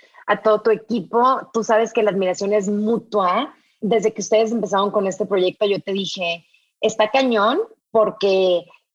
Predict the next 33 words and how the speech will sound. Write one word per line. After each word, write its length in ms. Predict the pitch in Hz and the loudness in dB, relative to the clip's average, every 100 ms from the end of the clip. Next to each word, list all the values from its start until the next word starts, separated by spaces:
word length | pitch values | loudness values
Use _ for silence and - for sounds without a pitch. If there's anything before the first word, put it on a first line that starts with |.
| - | -4
no 280 | 220 240 254 | 0 2 0
existe 560 | 247 - 285 - 277 | -2 -2 -2 0 0
nada 240 | 247 208 196 | 2 0 0
así, 480 | 190 190 180 262 - | -2 -2 -2 -2 -2
están 280 | 208 208 208 | -4 0 0
innovando 560 | 220 196 180 208 233 240 | 0 2 2 2 2 0
con 200 | 214 185 | 0 0
Lalfs, 460 | 170 165 269 - _ _ _ _ | 0 0 -2 -8 _ _ _ _
y 640 | - 240 226 220 214 202 _ _ _ _ _ | -4 0 0 0 0 -4 _ _ _ _ _
yo 460 | 254 185 254 247 247 | -4 0 2 2 2
te 100 | 254 | 0
juro 580 | 240 - 254 269 330 381 | -2 0 2 2 2 0
que 100 | - | -2
no 120 | 220 214 | 0 -2
te 100 | 226 | 0
puedo 340 | 240 240 247 | 2 2 0
ni 180 | 233 226 | 0 -2
explicar 500 | 214 - 208 - 208 | -2 -4 -4 0 0
lo 140 | 226 233 | 0 0
que 100 | 226 | 0
admiro, 580 | 175 196 202 220 277 - _ | 0 0 0 0 -2 -10 _
la 240 | 202 196 196 | 0 0 0
perseverancia 960 | 196 - 185 190 202 208 202 226 403 - _ _ _ _ _ _ _ | -6 -2 2 2 2 -2 -2 -2 -2 -10 _ _ _ _ _ _ _
y 760 | 233 226 220 214 208 208 - _ _ _ _ _ _ _ _ _ _ _ - | -2 0 2 2 2 0 -4 _ _ _ _ _ _ _ _ _ _ _ 0
todo 240 | 269 277 | 4 4
lo 80 | 277 | 2
que 80 | 240 | -2
tú 120 | - | -2
y 40 | |
Estefanía 460 | 208 208 202 190 185 | -2 -4 -14 -14 -12
han 100 | 185 | -12
hecho, 420 | 170 - 196 269 - - - | -10 -4 -4 -4 -10 -20 -6
con 360 | - 262 240 214 | 0 2 2 -2